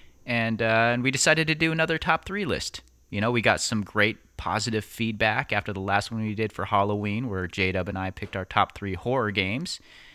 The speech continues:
And we're like, "Hey, people seem to like that type of format. Let's do it again." So today we are going to pick the top three games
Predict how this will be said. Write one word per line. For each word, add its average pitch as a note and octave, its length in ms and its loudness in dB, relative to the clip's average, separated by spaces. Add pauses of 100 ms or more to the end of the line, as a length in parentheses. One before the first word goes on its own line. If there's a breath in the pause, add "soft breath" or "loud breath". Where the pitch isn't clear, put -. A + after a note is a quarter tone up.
(380 soft breath)
And F#2+ 220 0
we're G2 80 0
like, G#2 180 2
"Hey, A3 180 2 (340)
people G#2 240 -4
seem A2 220 0
to G#2+ 80 -2
like G#2+ 260 2
that A2+ 220 2
type - 200 -6
of G#2+ 80 -8
format. D#3 480 0
Let's G2+ 180 -6
do C3 200 0
it B2+ 60 0
again." D#3 400 4
So - 240 -2
today C#3+ 580 0
we B2 220 0
are A2+ 140 -2
going A2 220 -2
to G#2 60 -2
pick - 360 -10
the - 80 -8
top - 420 -8
three C3 240 -2
games G2+ 500 4